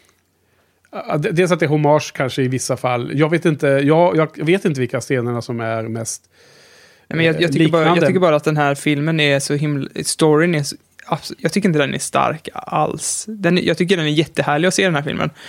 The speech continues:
Speaker 2: Jag tycker inte storyn är överhuvudtaget stark. Och att, eh, man skulle... Den är så himla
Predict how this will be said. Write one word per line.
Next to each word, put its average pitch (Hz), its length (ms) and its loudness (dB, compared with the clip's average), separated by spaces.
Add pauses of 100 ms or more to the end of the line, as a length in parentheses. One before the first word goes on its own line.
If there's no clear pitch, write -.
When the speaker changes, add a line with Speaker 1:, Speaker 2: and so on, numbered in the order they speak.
(140)
Speaker 2:
Jag - 80 -20
tycker 147 280 -4
inte 170 200 2
storyn 156 380 0
är 147 180 -2 (400)
överhuvudtaget 147 640 2
stark. - 460 -4 (300)
Och - 300 -4
att, - 260 -4
eh, 185 60 -12 (480)
man 160 280 -2
skulle... 147 460 0
Den 165 160 4
är 165 40 4
så 170 100 2
himla 143 580 4